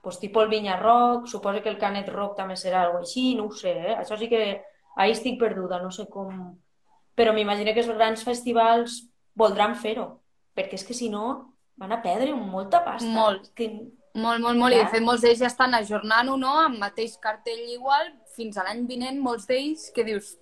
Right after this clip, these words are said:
Speaker 2: «Uah, és que tot el que s'ha mogut, tota la feinada», perquè en el vostre cas, anem al vostre cas també, no? Vosaltres, a
Speaker 1: Mm.
Speaker 2: la, l'endemà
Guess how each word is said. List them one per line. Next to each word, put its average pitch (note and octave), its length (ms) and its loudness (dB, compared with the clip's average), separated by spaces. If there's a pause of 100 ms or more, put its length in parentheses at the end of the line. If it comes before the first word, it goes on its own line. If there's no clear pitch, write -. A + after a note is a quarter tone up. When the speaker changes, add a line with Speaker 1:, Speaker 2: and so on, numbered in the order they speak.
Speaker 2:
«Uah, A3+ 160 4 (580)
és G3+ 200 -4
que A3+ 180 4
tot A#3 160 6
el B3+ 100 4
que B3 120 -2
s'ha B3 180 2
mogut, A#3+ 320 2
tota A#3+ 180 4
la B3+ 140 2
feinada», A#3 340 2
perquè G3+ 220 -8
en F#3+ 80 -8
el G3 80 -6
vostre A3 300 -4
cas, B3 260 0
anem F#3 260 -6
al F#3+ 140 -6
vostre G3+ 300 -6
cas B3 220 -2
també, F#3+ 280 -8
no? D4 220 -2 (280)
Vosaltres, G#3+ 480 2
a G#3+ 200 4
Speaker 1:
Mm. G#3 100 -2
Speaker 2:
la, G#3 100 4
l'endemà G#3 480 -2